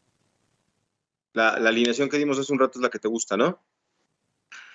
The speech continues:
Yo creo que puede jugar México, eh, mejor.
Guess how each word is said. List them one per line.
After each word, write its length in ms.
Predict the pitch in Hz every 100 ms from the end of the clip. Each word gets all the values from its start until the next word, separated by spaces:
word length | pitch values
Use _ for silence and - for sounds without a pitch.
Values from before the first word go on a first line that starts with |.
| _
Yo 260 | - 131 135
creo 460 | 143 143 151 160 -
que 540 | 113 104 98 95 92 -
puede 300 | - 123 127
jugar 440 | 131 117 107 120 120
México, 840 | 131 - 135 - 143 143 147 - -
eh, 320 | 104 95 95 92
mejor. 640 | 101 - 131 147 156 165